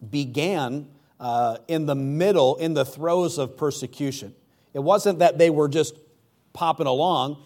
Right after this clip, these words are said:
uh, and then persecution began and they were just used to doing what they did. Uh, they started, that church was established, uh, in the, right in the middle of it. The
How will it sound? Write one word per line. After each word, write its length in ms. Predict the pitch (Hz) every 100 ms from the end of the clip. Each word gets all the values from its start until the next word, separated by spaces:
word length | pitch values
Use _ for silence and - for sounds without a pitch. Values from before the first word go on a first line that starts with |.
| _ _
uh, 140 | 131 127
and 160 | 143
then 160 | 143 131
persecution 1040 | - 165 156 139 156 156 156 143 131 - _ -
began 560 | 120 135 127 165 170 151
and 100 | 139
they 120 | 143
were 100 | 139
just 260 | 131 123 120
used 420 | 117 160 170 -
to 360 | 147 131 127 127 _ 120
doing 260 | 151 151
what 160 | 147 135
they 160 | 127
did. 400 | 113 165 202 135 - - -
Uh, 140 | 131 127 127 127
they 220 | 165 180
started, 960 | - - 180 202 214 160 127 131 156 165 - -
that 220 | 151 160
church 320 | - 160 -
was 160 | 139 135
established, 800 | 123 - 165 180 160 131 120 - - -
uh, 100 | 123
in 200 | - 156
the, 460 | 147 139 123 - - -
right 340 | 156 165 180
in 160 | 156 147
the 240 | 135 123 175 147
middle 420 | 147 147 175 208
of 180 | 139 113
it. 160 | 120 - - _
The 100 | -